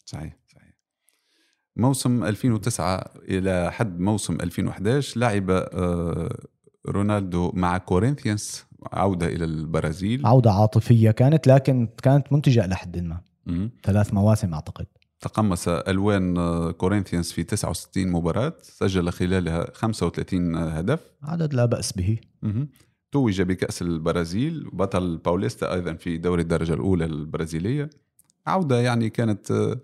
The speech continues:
Speaker 1: عاطفية أكثر منها كاستكمال يعني مسيرة للاعب كبير ونجم كبير للمنتخب البرازيلي أيضًا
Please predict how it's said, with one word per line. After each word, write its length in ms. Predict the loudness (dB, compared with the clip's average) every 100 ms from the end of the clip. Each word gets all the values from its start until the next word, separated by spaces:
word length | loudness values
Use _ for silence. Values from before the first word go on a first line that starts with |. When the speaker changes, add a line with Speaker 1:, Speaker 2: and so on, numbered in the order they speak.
| -4
Speaker 1:
عاطفية 640 | -2 -2 -2 0 0 0
أكثر 260 | -4 -4 -2
منها 500 | -2 -2 -2 -4 -8 _ _ _ _
كاستكمال 960 | -4 -2 0 -2 -6 -8 -6 -2 0 0
يعني 220 | -2 -4
مسيرة 460 | -4 -4 -4 -2 -2
للاعب 800 | -2 -4 -4 -4 -6 -4 -2 -4
كبير 580 | -4 -6 -2 -2 -2 -2
ونجم 680 | -2 -2 -4 -4 -4 -6 -8
كبير 340 | -8 -6 -6
للمنتخب 480 | -6 -8 -10 -10 -8
البرازيلي 600 | -6 -6 -4 -4 -4 -2
أيضًا 320 | -2 -2 -6